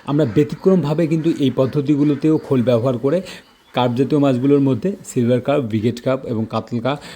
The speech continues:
কাতলা, এই মাছগুলোকে কিন্তু আমরা সুন্দরভাবে বৃদ্ধি করায় নিতে পারি খৈল খাওয়ানোর মাধ্যমে। তাহলে সে জিনিসটা আপনাকে কীভাবে করতে হবে, সেটা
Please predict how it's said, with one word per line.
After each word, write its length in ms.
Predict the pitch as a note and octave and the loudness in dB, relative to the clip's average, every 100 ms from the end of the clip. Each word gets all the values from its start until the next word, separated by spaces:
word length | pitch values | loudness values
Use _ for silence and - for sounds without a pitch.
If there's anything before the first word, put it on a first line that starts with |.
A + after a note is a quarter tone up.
| - | -8
কাতলা, 340 | A#2+ - D3 | -6 0 0
এই 220 | E3 C#3+ C3 | 0 0 2
মাছগুলোকে 520 | B2+ A2 B2+ A#2+ B2 | 0 0 0 0 -2
কিন্তু 260 | B2+ B2 | -2 0
আমরা 180 | C#3+ B2+ | 0 -2
সুন্দরভাবে 640 | A#2 A#2+ A#2 A#2 A#2 C3+ D#3+ - - | -2 0 0 0 -2 -4 -4 -10 -6
বৃদ্ধি 300 | A#2 C#3+ A#2 | 0 2 2
করায় 240 | B2 A2+ A2 | 2 2 2
নিতে 220 | G2+ A2 | 0 0
পারি 160 | B2+ D3+ | 0 -2
খৈল 180 | - C3 | 0 0
খাওয়ানোর 380 | A2+ A2 G2+ G2+ | 2 -2 0 0
মাধ্যমে। 360 | G2 F2+ F#2 | -2 -4 -10
তাহলে 460 | F2+ - - - C3 | -12 -16 -14 -6 -4
সে 160 | - D3 | -2 0
জিনিসটা 360 | D#3 D3+ E3+ | 0 0 -2
আপনাকে 220 | D3+ D#3+ | -2 -2
কীভাবে 280 | B2+ D3 D3 | 2 2 4
করতে 300 | D3 C#3 - | 2 0 0
হবে, 140 | E3+ D3 | 0 0
সেটা 280 | C#3+ D3 | 0 -2